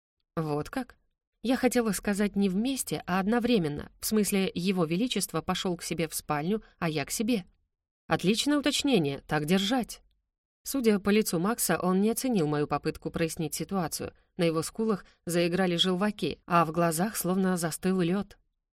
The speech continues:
«Позвольте уточнить, как вы вообще встретились в ночи?» Я нервным движением потрепала кобылку по холке.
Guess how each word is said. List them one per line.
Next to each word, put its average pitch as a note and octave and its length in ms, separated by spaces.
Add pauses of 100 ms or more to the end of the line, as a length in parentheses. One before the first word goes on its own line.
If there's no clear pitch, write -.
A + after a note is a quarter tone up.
(140)
«Позвольте F3+ 460
уточнить, D3 540
как A3+ 220
вы A#3+ 100
вообще A#3 380
встретились - 680
в F3+ 120
ночи?» G#3+ 400 (720)
Я G#3+ 180
нервным G3 400
движением G3+ 520
потрепала F3+ 500
кобылку F#3 520
по A3 120
холке. - 460